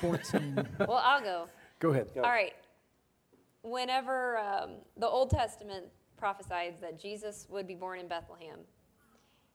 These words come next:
Speaker 2: God even could use King Herod to get Mary and Joseph to Bethlehem for the delivery of Jesus as predicted in the town of Bethlehem. So to fulfill that prophecy, if he can use somebody like King Herod,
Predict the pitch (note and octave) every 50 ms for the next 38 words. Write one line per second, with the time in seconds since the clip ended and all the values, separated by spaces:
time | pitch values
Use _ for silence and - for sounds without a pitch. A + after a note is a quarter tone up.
0 | _ _ _ _ _ _ _ - G#3+ A3+ A#3+ A3 - A3+ A#3 G3+ G#3+ G#3+ G3+ -
1 | C4 G3 G3 G3+ G3 F#3 - - G#3 G3 F#3+ F#3 G3+ F3 E3 D3+ D3 D#3 D#3+ -
2 | _ _ _ _ _ _ _ _ _ _ - - F#3 F#3+ F3+ - F#3 G3 G3+ G#3+
3 | G#3+ G#3 G#3 F#3+ F3 E3 E3 - - D#3 - - - - _ _ _ _ _ _
4 | _ _ - - A#3+ A3 F#3+ F#3+ F#3 F#3 F3 F3 F3+ E3 D#3+ D#3 D#3 D#3+ - _
5 | _ _ _ _ - - G#3 G3 F#3+ F#3+ F3 F#3+ F#3 F#3 F#3+ F#3 F3+ F#3+ F3+ F3+
6 | F3 - - - F#3+ F3 F3 F#3 F#3 F3 E3+ F3 E3 - - F#3+ F#3+ F#3 F#3 -
7 | - F3+ F3+ F3 - - D#3 D3 D3+ - - _ _ _ _ _ _ _ _ _
8 | _ - F#3 F3+ F3 F3 D#3+ - E3 D#3 D#3 D3+ - - D#3+ D#3+ D#3 D3+ - -
9 | D#3 D#3+ - - - D3 - - - D#3+ D#3 D#3 - - - F#3 F3 - G3+ G3
10 | F#3+ F3+ E3 C#3+ - E3 D3+ - - D3+ - - - - F3 E3 A3 A#3 A3 C4+
11 | A#3 A3+ A3 G#3 - G#3+ G3+ F#3+ F#3 F#3 F3+ E3 D#3 - - F#3+ F#3 F#3 F#3 E3+
12 | E3 D3+ D3 D#3